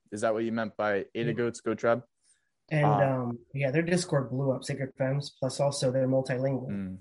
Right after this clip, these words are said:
Speaker 2: Spanish, right? South America.
Speaker 1: That's
Speaker 2: So
Speaker 1: a
Speaker 2: they're
Speaker 1: smart
Speaker 2: multicontinental.
Speaker 1: execution. Yeah.
Speaker 2: So English, Spanish, they're hitting more than just
Speaker 1: Well
Speaker 2: one
Speaker 1: accepting.
Speaker 2: target audience, right?
Speaker 1: Yeah.
Speaker 2: And, um,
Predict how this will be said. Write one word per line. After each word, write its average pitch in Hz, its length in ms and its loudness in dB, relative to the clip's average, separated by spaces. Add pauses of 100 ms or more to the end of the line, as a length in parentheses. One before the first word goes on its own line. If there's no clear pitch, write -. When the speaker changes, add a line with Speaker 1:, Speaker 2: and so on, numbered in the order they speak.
(140)
Speaker 2:
Spanish, 135 680 -4
right? 131 240 -6 (100)
South 135 220 -6
America. 127 540 -2 (240)
Speaker 1:
That's 107 140 -2
Speaker 2:
So 123 40 2
Speaker 1:
a 120 40 0
Speaker 2:
they're 123 100 -2
Speaker 1:
smart 98 180 2
Speaker 2:
multicontinental. 95 80 4 (220)
Speaker 1:
execution. 113 520 0
Yeah. 120 220 0
Speaker 2:
So 127 320 -2 (100)
English, 139 540 -4
Spanish, 131 580 -4
they're 135 200 -2
hitting 139 300 0
more 135 300 2
than 131 140 2
just 101 60 0
Speaker 1:
Well 104 120 6
Speaker 2:
one 117 100 8
Speaker 1:
accepting. 120 560 2
Speaker 2:
target 131 200 -2
audience, 139 480 0
right? 135 320 -4 (440)
Speaker 1:
Yeah. 101 240 0
Speaker 2:
And, 120 160 -8
um, - 460 -12